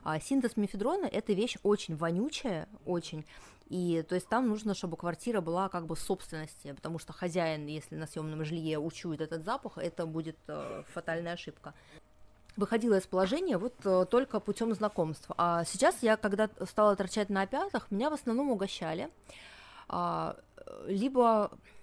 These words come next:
я иногда делаю рекламу каналам, либо делаю рекламу обменникам. У меня есть как бы тоже связи и друзья, которые делают мне либо за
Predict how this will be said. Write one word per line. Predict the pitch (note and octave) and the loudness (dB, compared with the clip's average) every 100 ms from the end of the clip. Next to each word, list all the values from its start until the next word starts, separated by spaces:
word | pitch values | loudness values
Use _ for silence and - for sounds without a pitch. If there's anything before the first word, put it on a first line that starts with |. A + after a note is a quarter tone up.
| - - - - | -20 -20 -20 -14
я | - G3+ B3 | 0 4 4
иногда | A3 G3 G#3+ G#3+ G3 | 4 4 6 6 4
делаю | F3 A#3 F#3 | 4 4 4
рекламу | F#3 G#3+ C4 D#4 C#4 C4 A3 | 4 2 2 2 2 0 0
каналам, | A3 G#3 G#3+ G#3+ G3+ G3 | 0 2 4 4 2 0
либо | F3 F#3+ F#3+ | -2 0 0
делаю | F#3 F#3 F3+ | 2 4 4
рекламу | F3+ - F3+ E3 | 2 0 0 2
обменникам. | E3 E3+ B3+ D4+ C#4 - A3+ G#3+ | 0 0 0 2 0 0 -2 -2
У | - | 0
меня | F#3+ G3+ | 0 2
есть | F#3+ G3 | 2 0
как | - E3+ | -2 -6
бы | E3 | -4
тоже | G3+ F#3 E3+ | -2 0 -2
связи | - F3+ F3 D#3 D#3+ D3+ - | 0 2 2 -2 -6 -6 -6
и | F3 | -4
друзья, | E3 F3 G#3 C#4+ | -4 -2 0 0
которые | D#4 - A3+ G3+ | 0 -2 0 0
делают | E3+ G#3+ F#3 E3+ | 0 0 0 -2
мне | E3+ F#3 F#3+ - - - - - - - | -4 -2 -2 -4 -16 -16 -14 -14 -14 -6
либо | G3+ G#3 F3 F3 | 0 2 4 2
за | F3 E3+ E3+ E3 D#3+ | 0 -2 0 0 -2